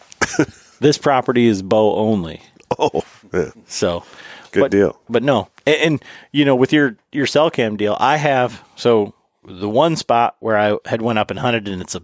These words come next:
Speaker 1: a bitch to get into, I've been trying to get Frank to go out there, uh, opening morning of gun.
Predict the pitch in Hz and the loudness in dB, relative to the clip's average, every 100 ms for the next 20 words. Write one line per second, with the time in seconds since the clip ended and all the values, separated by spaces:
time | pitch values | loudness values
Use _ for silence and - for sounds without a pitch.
0 | _ _ _ _ - - - - 98 123 | _ _ _ _ -20 -20 -14 -8 -2 0
1 | 131 - 110 113 165 - 110 107 - - | 2 0 2 2 2 2 -2 -2 -10 -12
2 | - 165 202 151 127 120 107 - 120 170 | -2 0 2 2 0 2 -2 -2 -4 -4
3 | - 104 98 90 95 98 98 _ _ - | -4 -2 -2 -2 -4 -4 -6 _ _ -2
4 | 107 120 139 147 135 139 135 123 95 101 | 0 0 2 2 2 2 2 0 -2 0
5 | 127 101 95 | 0 0 -4